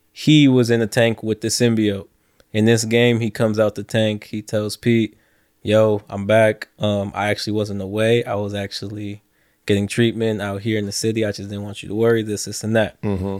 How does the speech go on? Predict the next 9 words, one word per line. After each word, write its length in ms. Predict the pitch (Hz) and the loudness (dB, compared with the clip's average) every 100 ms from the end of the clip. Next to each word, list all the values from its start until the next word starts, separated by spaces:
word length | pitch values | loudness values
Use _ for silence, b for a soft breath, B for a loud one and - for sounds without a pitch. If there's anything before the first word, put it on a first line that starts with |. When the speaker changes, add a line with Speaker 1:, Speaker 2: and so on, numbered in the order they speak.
| 98 | -6
Speaker 1:
That 160 | 104 104 | 0 2
is 120 | 101 | 2
setting 340 | 107 101 104 | -2 -2 -4
up 140 | 104 - | -6 -8
the 80 | 98 | -12
story 460 | - 107 104 101 | -6 -4 -2 -4
for, 540 | 98 - 104 101 98 107 | -8 -6 -4 -4 -8 -8
um, 480 | 104 101 101 101 101 _ _ _ _ - | -8 -8 -12 -14 -16 _ _ _ _ -6
that. 400 | 107 110 101 | 2 4 4